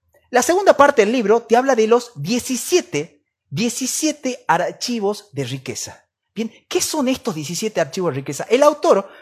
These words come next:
eh, después de un trabajo arduo de analizar muchos, muchas personas, y cuando hablamos de riqueza,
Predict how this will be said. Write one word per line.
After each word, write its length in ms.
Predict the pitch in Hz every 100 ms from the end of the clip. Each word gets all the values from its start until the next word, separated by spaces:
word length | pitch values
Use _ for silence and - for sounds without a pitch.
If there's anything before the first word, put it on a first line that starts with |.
| - -
eh, 260 | 190 165 180
después 340 | 233 - -
de 60 | 277
un 160 | 285 254
trabajo 500 | 214 254 254 165 -
arduo 600 | 269 247 151 151 196 - - -
de 120 | 170
analizar 600 | 190 196 - 262 233 180
muchos, 640 | 180 233 247 226 160 - -
muchas 400 | 160 240 262 226
personas, 540 | - 185 240 233 165 - -
y 60 | 269
cuando 220 | 339 381
hablamos 240 | 480 415
de 80 | 156
riqueza, 680 | 131 190 302 247 185 185